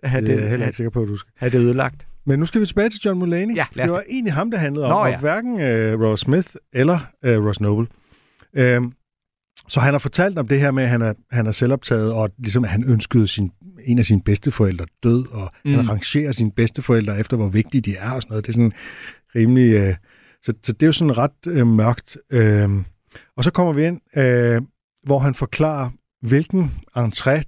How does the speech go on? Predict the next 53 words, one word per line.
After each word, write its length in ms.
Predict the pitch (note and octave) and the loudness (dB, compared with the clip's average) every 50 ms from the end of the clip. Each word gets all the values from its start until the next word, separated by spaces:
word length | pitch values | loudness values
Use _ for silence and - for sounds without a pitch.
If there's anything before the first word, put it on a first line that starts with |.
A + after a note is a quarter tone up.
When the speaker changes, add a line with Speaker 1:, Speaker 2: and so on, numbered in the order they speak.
| - | -4
Speaker 2:
der 80 | D#3 B2+ | -4 -4
ville 360 | G#2+ A2 A2 A2 A2 G#2+ G#2 | -2 -2 -2 -2 -2 -2 -2
være 220 | A2 G#2+ G#2 G2+ A#2+ - - | -2 -2 -2 -4 -4 -2 -2
upassende, 500 | F#3 - - D#3+ C3 A2+ - B2 A#2+ A2 | 0 2 2 2 0 0 -2 -6 -8 -8
altså 200 | G#2+ - A2+ G2+ - _ _ - | -8 -8 -8 -10 -12 _ _ -4
nærmest 280 | C3 A#2+ B2+ C3+ - - | -2 0 0 0 0 0
den 120 | B2 A#2 | 2 4
modsatte 400 | B2 C3+ D3 - - F3 C#3+ B2+ | 4 4 2 2 0 -2 -2 0
entré, 300 | A#2 A#2 A2 - - B2+ | -2 -2 -4 -2 0 0
end 140 | B2 A#2 A2+ | 0 2 0
den, 160 | B2+ B2 A#2 | -2 -2 0
han 120 | A2 A#2 | 2 4
nu 140 | A2+ A2+ A#2 | 4 4 4
har 80 | B2 A#2+ | 4 2
lavet, 280 | A2 G#2 G#2+ A#2+ B2+ | 2 0 0 0 0
som 120 | - A2+ G#2+ | 0 -2 -2
vi 40 | G#2 | -2
lige 140 | G#2+ A2 | -2 0
har 80 | A2+ A2 | 0 0
beskrevet, 440 | G2+ - - - G#2+ G#2 G#2+ A#2+ D#3 | 0 -2 -2 -2 -4 -2 0 2 2
ikke? 160 | E3+ - - - - - - - - _ A#2+ | 2 0 -4 -12 -18 -20 -20 -20 -16 _ -2
Med, 120 | A2 G#2 | 0 2
at 60 | G2+ | 2
han 140 | G#2 G#2+ G2 | 2 2 2
kommer 240 | - - G2+ G2+ G#2+ | 0 0 0 2 2
ind 140 | A2+ A#2+ C3 | 2 0 0
offstage 720 | A2+ G#2+ A2 - - - A#2 A2 G2+ - C#3+ D3+ - B2+ | 0 0 0 0 0 0 0 0 0 -2 -6 -6 0 2
uden 200 | A#2 A#2 A#2 A2+ | 4 4 4 2
bifald 400 | B2+ A#2+ A#2+ - C#3 A#2+ G#2+ G2+ | 0 0 0 0 -2 -2 -2 -4
og 80 | G2 | -6
sådan 120 | - A2+ G2+ G2 G2 | -4 -4 -4 -4 -4
noget, 140 | G#2 C3 | -4 -6
ikke? 120 | E3 D3+ - _ | -6 -6 -8 _
Speaker 1:
Ja. 120 | D3 B2 - - _ _ _ - | -4 -4 -4 -6 _ _ _ -6
Speaker 2:
Øh, 440 | B2+ A#2 A2+ A2 G#2+ G#2+ G#2+ G#2+ G#2 | -4 -2 -2 0 0 0 -2 -2 -4
fordi 360 | - - A#2+ - - F3 D#3+ | -4 -6 -8 -4 -4 -6 -2
det 140 | - D3+ C3+ | 2 2 4
her 220 | C3+ B2+ A#2+ B2 C3 - _ _ | 4 2 2 -2 -4 -10 _ _
er 80 | C3 A#2 | -2 0
et 60 | G#2 | 0
alvorligt 380 | G#2+ G#2+ B2 A#2+ A2+ A2 G#2+ G#2+ | 2 2 2 2 2 2 2 2
emne, 160 | G#2+ A#2 A2+ | 2 0 0
så 140 | - B2 - | -2 -4 -2
kan 140 | - A#2+ | 0 0
han 180 | A#2 A2 G#2 G#2+ | 2 2 2 0
ikke 220 | G#2+ A#2 B2+ B2 | 0 2 0 0
gøre 300 | G#2+ - - G#2+ G2+ G#2 | 0 -2 -4 -2 -2 -2
det, 140 | G2+ A2 G2 | -2 -2 -2
som 140 | - A#2 F#2 | -2 -2 0
han 140 | G#2 G2+ F#2 | 0 -2 -2
gør. 180 | - F#2+ G2 - - _ _ _ _ _ - | -2 -4 -6 -6 -8 _ _ _ _ _ -2
Og 240 | C#3 F#3 G3 D3 | 0 0 0 -2
så 100 | - - | -8 -12